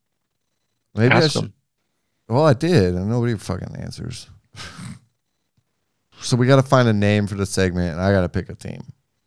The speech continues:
Speaker 1: I don't know if I'll be able to. Not the fucking Wizards. Not the Raptors. So I guess it's Kings or Spurs. Give me a week, I'll figure it out. Or do I have to do it right now?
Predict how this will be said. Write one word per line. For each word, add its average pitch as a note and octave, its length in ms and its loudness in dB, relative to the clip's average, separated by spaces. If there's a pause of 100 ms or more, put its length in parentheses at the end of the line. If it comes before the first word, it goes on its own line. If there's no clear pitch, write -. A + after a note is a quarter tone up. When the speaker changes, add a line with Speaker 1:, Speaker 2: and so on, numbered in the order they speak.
(720)
Speaker 1:
I G2 80 -4
don't G#2 140 2
know G#2 60 4
if F#2 100 0
I'll F#2+ 140 0
be F#2 160 -2
able F2 220 -2
to. - 280 -14 (1200)
Not F2 300 -4
the F#2+ 80 -2
fucking E2+ 500 -8
Wizards. - 560 -10
Not F#2 280 -2
the A#2 60 -2
Raptors. E2+ 880 -2 (1000)
So - 160 -8
I - 20 -4
guess G#2 220 0
it's - 160 -6
Kings G2 400 -2
or E2 80 -4
Spurs. F2+ 600 -4 (440)
Give B2+ 100 -4
me A2+ 60 2
a F#2 80 2
week, F2 240 0
I'll F2 80 -4
figure F2 320 -8
it E2+ 80 -6
out. F2 260 -10 (1160)
Or F2+ 80 -10
do F#2+ 100 -2
I F2+ 60 2
have F2 140 0
to - 80 -4
do F2 120 2
it E2+ 60 -2
right E2+ 180 -4
now? F2 300 -8